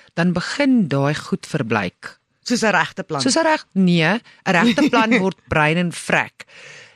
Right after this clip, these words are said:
Speaker 1: Die ding met 'n fake plant is, daai plastiek raak brittel.
Speaker 2: O, soos plastiek wat in die son is.
Speaker 1: Ja,
Speaker 2: Ah,
Speaker 1: ja.
Speaker 2: daar is
Speaker 1: So,
Speaker 2: een wat die hele tyd in die son is.
Speaker 1: so jy moet, jy moet 'n oogie hou daarop. En dan moet jy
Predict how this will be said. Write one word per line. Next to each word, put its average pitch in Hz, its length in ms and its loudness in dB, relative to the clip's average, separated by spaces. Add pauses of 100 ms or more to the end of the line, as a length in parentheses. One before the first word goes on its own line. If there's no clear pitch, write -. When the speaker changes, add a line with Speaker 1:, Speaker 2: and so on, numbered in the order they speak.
Speaker 1:
Die 180 140 -2
ding 208 260 2
met 269 140 0
'n 180 60 -2
fake 233 340 -2
plant 117 380 -6
is, - 160 -6
daai 170 200 -2
plastiek - 540 -4
raak 143 500 -2
brittel. 151 320 -4 (100)
Speaker 2:
O, 190 580 0
soos 196 200 -8
plastiek 202 340 -8
wat 214 140 -8
in 202 60 -2
die 180 80 -4
son 196 300 -4
is. 302 60 2
Speaker 1:
Ja, 381 100 0 (380)
Speaker 2:
Ah, 214 220 -6
Speaker 1:
ja. 302 360 0
Speaker 2:
daar 139 260 -6
is 165 120 -2
Speaker 1:
So, 302 100 2
Speaker 2:
een 277 120 2
wat 156 80 0
die 151 100 -2
hele 135 140 -4
tyd 156 180 -12
in 139 60 -10
die 139 80 -8
son 120 300 -12
is. 113 120 -8
Speaker 1:
so - 100 0
jy 247 180 2
moet, 247 280 0
jy 240 160 0
moet 240 160 0
'n 294 100 0
oogie 269 320 0
hou 170 280 2
daarop. 127 680 -2 (640)
En 240 160 4
dan 226 200 4
moet 214 180 2
jy 196 380 2